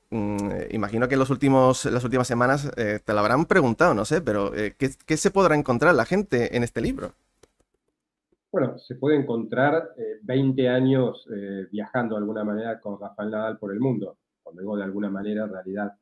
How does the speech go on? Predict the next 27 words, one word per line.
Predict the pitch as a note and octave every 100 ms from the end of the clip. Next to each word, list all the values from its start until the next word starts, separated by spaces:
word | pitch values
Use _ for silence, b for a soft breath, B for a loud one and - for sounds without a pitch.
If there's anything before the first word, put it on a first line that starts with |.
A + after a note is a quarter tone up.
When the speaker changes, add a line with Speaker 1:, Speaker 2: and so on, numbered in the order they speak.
| _ _ _
Speaker 2:
estoy | - A2+
subestimando | - G#2 - A2 A#2 G#2+
el | A2+
libro. | C3 G2+ F#2
Yo, | G#2 - _
entre, | G#2+ G2+ G2 G2 F#2+ - _ _ _ _ _ _
eh, | A2 F#2+ F#2 F2+ F2+ F2+
que | - G#2
Nadal | G2+ F#2 G2 B2 A#2+
empezó | A2 G#2+ -
a | -
jugar | C3 B2
y | A2+ -
ya | G2+
antes | A#2+ A#2 G2+
de | G2
que | F#2+
Nadal | F#2 G2+
empezara | G2 G2+ - G2+
a | -
jugar, | G#2+ A#2+
el | G2
año | F#2+ G2+ G2+
noventa | G2 G2+ G2+
y | -
seis, | A#2 A#2 A#2 _ _ _ _
eh, | -